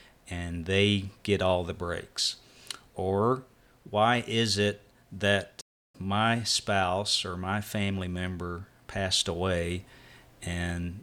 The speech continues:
they get to celebrate their fiftieth anniversary, or they still have their parents in their old age?" And so the, the challenge for us, and I'm not saying that those aren't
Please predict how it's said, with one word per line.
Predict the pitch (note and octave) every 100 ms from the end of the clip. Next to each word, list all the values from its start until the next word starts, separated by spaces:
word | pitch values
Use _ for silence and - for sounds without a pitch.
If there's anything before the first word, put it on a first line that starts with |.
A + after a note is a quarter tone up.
| G2+ F#2
they | G2 G2+ G#2 G2+ G2 -
get | G2+ F#2+
to | F#2+
celebrate | - G#2 F#2+ E2+ F#2+ F#2+ -
their | G2 G2
fiftieth | F#2 - F#2+ - F#2 E2
anniversary, | F2+ E2+ E2+ E2 D#2+ - E2+ - -
or | E2
they | F2 F#2+
still | - G2 F2
have | F#2 F2
their | F2+ F2+
parents | - G2+ F#2 E2+ - - - - - - - _
in | F#2 F2+
their | F2 F2 E2+ E2+
old | F#2 E2+ E2
age?" | D#2 D#2+ E2 - - - - - - - - - - _
And | - A2+
so | G#2+ A#2+ A2
the, | G2 G2+ G2 G2
the | G2
challenge | - C3 C#3+ B2+ -
for | A#2 G#2+
us, | G#2 A2+ B2+ -
and | F#2+ F#2+
I'm | G#2
not | G#2+ G#2
saying | - A2 G#2 A2
that | F#2+ -
those | G2+ G2+ G2
aren't | G2 F#2+